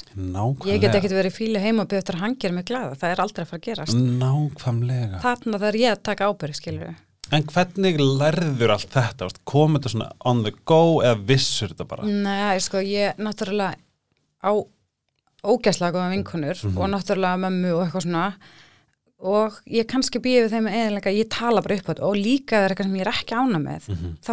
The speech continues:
Speaker 2: segi ég það.
Speaker 1: Mhm.
Speaker 2: Og jú, jú, ég hef alveg lesið einhverja bækur og eitthvað, en hef alltaf bara farið eftir því sem þjónar mér. Æ,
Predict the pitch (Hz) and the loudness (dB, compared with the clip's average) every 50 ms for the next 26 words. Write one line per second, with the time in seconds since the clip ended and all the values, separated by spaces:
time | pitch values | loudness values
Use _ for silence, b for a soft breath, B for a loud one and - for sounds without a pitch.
0 | 220 - - 240 262 277 233 156 143 143 139 - 135 156 156 - 104 90 85 90 | -2 -2 0 0 0 0 0 0 -2 -2 -4 -4 -6 -8 -8 -6 -6 -6 -4 -6
1 | - - - - 208 214 262 285 220 185 175 180 180 185 180 180 190 185 180 185 | -6 -6 -6 -4 -2 -2 0 0 0 0 0 0 0 0 0 0 0 0 2 2
2 | 190 202 190 - 196 180 190 185 - 196 185 185 185 - - 175 180 170 196 185 | 0 0 0 -2 -4 -4 -4 -6 -4 -2 -2 -4 -4 -4 -4 -4 -2 -2 -4 -4
3 | - 175 160 170 170 - _ - 190 202 196 180 190 - - _ _ _ _ _ | -6 -6 -6 -6 -6 -8 _ -10 -8 -8 -6 -8 -10 -14 -20 _ _ _ _ _
4 | _ _ _ _ _ _ _ _ _ - 170 185 233 214 240 - - 202 220 202 | _ _ _ _ _ _ _ _ _ -10 -6 -4 -2 -2 -4 -4 -2 -2 -2 -2
5 | - - 269 277 269 247 247 - - - 220 208 190 208 208 - - 269 247 233 | -2 -4 -4 -2 -2 -2 -4 -4 -4 -4 -4 -2 -2 -4 -4 0 0 2 2 2
6 | 180 147 - - - - 175 190 170 | 2 0 -2 -4 -6 -4 -4 -4 -4